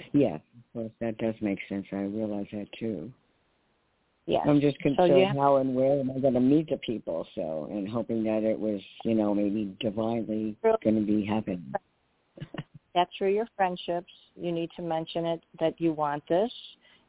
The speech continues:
Speaker 2: and so that they know
Speaker 1: Mm-hmm.
Speaker 2: what's going on. And that way that people are aware. They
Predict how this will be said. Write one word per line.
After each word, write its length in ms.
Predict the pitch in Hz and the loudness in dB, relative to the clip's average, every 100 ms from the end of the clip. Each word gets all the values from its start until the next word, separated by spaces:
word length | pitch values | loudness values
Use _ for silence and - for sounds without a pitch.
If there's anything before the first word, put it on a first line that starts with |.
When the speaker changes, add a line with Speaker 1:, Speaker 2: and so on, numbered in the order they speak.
| 175 | -4
Speaker 2:
and 120 | 165 - | -2 2
so 100 | 156 | 2
that 140 | 156 | 2
they 120 | 160 160 | 2 6
know 200 | 151 156 | 8 8
Speaker 1:
Mm-hmm. 60 | 151 | 6
Speaker 2:
what's 200 | 160 151 | 0 -4
going 300 | 147 147 143 | -2 0 -2
on. 60 | - - _ _ _ _ _ _ - | -10 -16 _ _ _ _ _ _ -2
And 120 | 160 | 4
that 220 | 165 - | 4 4
way 180 | 170 160 | 2 2
that 180 | 156 - | 2 0
people 320 | 165 156 156 | -4 0 2
are 160 | 151 147 | 4 2
aware. 440 | 143 156 139 127 - - _ | 2 0 0 -4 -14 -20 _
They 100 | 151 | -4